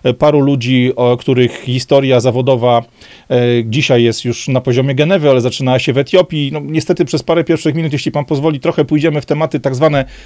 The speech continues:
bezpieczne dla YouTube'a, koszerne dla YouTube'a, e, a do tych tematów związanych z nowym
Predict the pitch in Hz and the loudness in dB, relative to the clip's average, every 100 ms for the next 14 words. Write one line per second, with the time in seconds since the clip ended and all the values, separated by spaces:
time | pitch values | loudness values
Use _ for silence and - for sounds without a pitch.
0 | - 123 143 - 185 - 127 113 110 113 | -4 0 0 2 0 0 -2 0 -2 -2
1 | 120 117 120 104 120 131 - 160 143 123 | -2 -2 -2 0 -2 -2 0 0 0 0
2 | 120 113 113 139 - - - - - 135 | 0 -2 -2 -2 -4 -18 -20 -16 -2 0
3 | 143 143 147 147 147 147 147 127 139 135 | 2 2 2 0 0 0 -2 -2 0 2
4 | 143 131 110 123 147 127 131 127 | 2 0 0 0 2 2 2 0